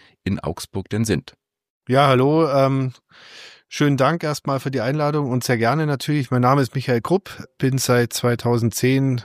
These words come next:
Speaker 2: Professor in der Technischen Hochschule Augsburg, lehre dort Logistik und Supply Chain Management.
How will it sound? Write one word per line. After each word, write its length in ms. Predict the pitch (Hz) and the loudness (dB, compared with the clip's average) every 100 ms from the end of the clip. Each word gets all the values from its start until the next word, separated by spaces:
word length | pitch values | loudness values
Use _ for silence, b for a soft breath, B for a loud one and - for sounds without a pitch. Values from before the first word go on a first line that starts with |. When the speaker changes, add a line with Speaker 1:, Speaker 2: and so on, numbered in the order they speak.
| - | -10
Speaker 2:
Professor 760 | - 123 127 120 127 123 120 - | -10 -8 -4 -4 0 0 -2 -4
in 240 | 120 120 | -4 -2
der 320 | 113 113 110 - - | -2 -2 -4 -8 -4
Technischen 480 | 156 - 139 131 | -2 0 0 0
Hochschule 400 | 131 139 123 117 | 0 0 -2 -2
Augsburg, 480 | 139 156 - 151 147 B B B B B - | -4 -6 -4 -4 -4 B B B B B 0
lehre 280 | 135 139 | 2 4
dort 300 | 131 127 123 | 4 2 2
Logistik 400 | 123 135 135 127 | -2 -2 -4 -2
und 80 | 120 | -4
Supply 320 | - 110 117 | -2 -2 -2
Chain 220 | 120 110 107 | 0 -2 -2
Management. 680 | 139 165 - 156 160 - | -2 -4 -4 -4 -4 -6